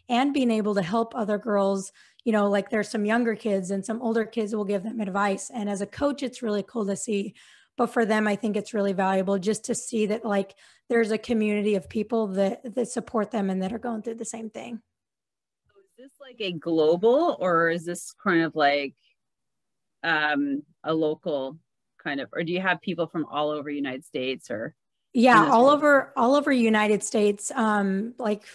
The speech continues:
Speaker 1: a lot of 'em are on the East Coast, but I think we have, have some from every time zone. Um, and then as far as global, it's hard for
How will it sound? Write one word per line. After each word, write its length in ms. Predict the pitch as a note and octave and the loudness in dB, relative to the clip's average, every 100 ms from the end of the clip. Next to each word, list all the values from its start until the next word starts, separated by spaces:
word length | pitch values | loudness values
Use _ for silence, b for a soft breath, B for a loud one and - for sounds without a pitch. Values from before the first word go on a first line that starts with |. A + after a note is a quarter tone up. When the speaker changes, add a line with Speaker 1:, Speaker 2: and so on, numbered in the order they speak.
| - | -12
Speaker 1:
a 120 | B3+ | -4
lot 220 | G#3+ A#3+ | 2 4
of 120 | C4+ | 4
'em 160 | B3+ B3 | 2 2
are 100 | A#3+ | 4
on 120 | A3+ | 2
the 80 | A#3+ A#3+ | 0 -2
East 160 | A3+ | -2
Coast, 280 | - A3+ A3+ | 0 -2 -2
but 120 | A#3+ | -6
I 120 | B3+ | -4
think 220 | G#3+ A#3 A#3 | -4 -4 -2
we 100 | A3+ | -2
have, 320 | A3 G3+ F#3+ | 0 -4 -8
have 300 | A#3 G3+ G#3+ | -8 -2 -2
some 220 | - A3+ | -2 -6
from 260 | G#3+ - G3+ | -6 -6 -4
every 220 | G3 G3+ | -4 -4
time 320 | G#3 A3 G3+ | -4 -4 -4
zone. 360 | G3+ A#3 D4+ F4 _ b b b b | -2 -2 -2 -6 _ b b b b
Um, 420 | A3+ A#3 A3 G#3 A3 | -2 0 2 0 -2
and 180 | A3+ A3+ | -2 0
then 100 | A3+ | -2
as 140 | A3 | -2
far 140 | D4 | 0
as 120 | C#4+ A3 | 0 -2
global, 560 | B3 A3+ A3+ G#3 G#3 | 0 2 2 2 0
it's 200 | B3+ A3+ | -2 -6
hard 400 | - - A#3 B3 | -6 -2 0 0
for 580 | A#3 B3+ A3+ G#3+ G#3+ G#3 | -4 -2 0 2 2 0